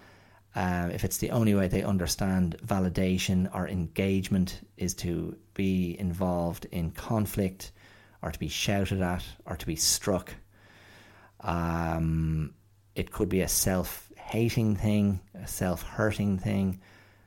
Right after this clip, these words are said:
Who knows? Or, <laughs> or they might just hate you.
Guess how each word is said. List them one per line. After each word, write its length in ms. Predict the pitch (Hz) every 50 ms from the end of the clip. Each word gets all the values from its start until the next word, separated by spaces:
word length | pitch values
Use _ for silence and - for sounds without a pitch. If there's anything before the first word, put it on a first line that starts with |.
| - _ - - -
Who 100 | 131 117
knows? 440 | 110 104 - 110 - - - - - - - - _ _ - _ _ _ _ _ _ _ _ -
Or, 380 | - 131 131 131 131 127 - - - - - - - -
<laughs> 1200 | 160 - - 185 156 - - 185 190 - - - - - - - - - - 165 147 143 - -
or 80 | - 110
they 100 | 95 90
might 160 | 90 90 80
just 160 | - 87 -
hate 300 | - - 73 73 - -
you. 80 | - -